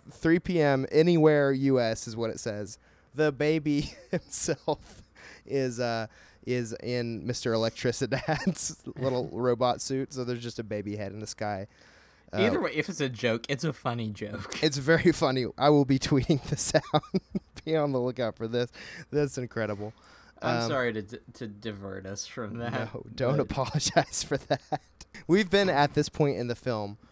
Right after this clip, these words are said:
Speaker 1: for, like, ten minutes.
Speaker 2: Mm-hmm,
Speaker 1: Uh,
Speaker 2: mm-hmm.
Speaker 1: sh-, Lava Girl is still crossing the ice bridge. <laughs>
Speaker 2: <laughs>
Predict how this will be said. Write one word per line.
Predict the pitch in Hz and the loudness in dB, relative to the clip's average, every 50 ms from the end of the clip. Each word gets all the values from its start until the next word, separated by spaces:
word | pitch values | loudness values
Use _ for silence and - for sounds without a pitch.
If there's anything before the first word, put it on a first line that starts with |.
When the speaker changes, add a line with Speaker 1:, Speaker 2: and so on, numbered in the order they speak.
| _ _ _ - | _ _ _ -10
Speaker 1:
for, | - - 131 127 123 | -4 -2 -2 -2 -2
like, | 117 113 110 - | -2 -4 -6 -8
ten | - - 117 113 107 | -8 -8 -8 -8 -6
minutes. | 107 98 90 87 92 - - - - _ _ _ _ _ _ _ _ _ _ - | -8 -8 -8 -10 -14 -14 -18 -20 -20 _ _ _ _ _ _ _ _ _ _ -10
Speaker 2:
Mm-hmm, | 120 110 107 | -8 -4 -2
Speaker 1:
Uh, | 110 123 117 113 110 - | 0 0 2 2 0 0
Speaker 2:
mm-hmm. | 98 101 | -2 -4
Speaker 1:
sh-, | 104 104 - _ _ _ _ - | -6 -6 -8 _ _ _ _ -4
Lava | 127 135 139 156 151 147 | 0 2 2 2 2 2
Girl | 147 143 131 123 | 2 2 2 2
is | - | 0
still | - - - 135 123 117 | -2 -4 -2 -2 -2 -2
crossing | - - 123 110 107 - 113 107 98 | -2 -2 -4 -4 -4 -4 -8 -10 -10
the | 92 85 | -10 -10
ice | 80 92 - - | -10 -10 -10 -8
bridge. | - - 135 - - 160 - - - - - - - - - - - - - - | -4 -4 -2 0 -2 -2 -2 -2 -2 -2 -2 -2 -4 -16 -12 -10 -10 -10 -8 -8
<laughs> | |
Speaker 2:
<laughs> | 180 - - - 78 - - - | -8 -8 -6 -6 -6 -6 -6 -6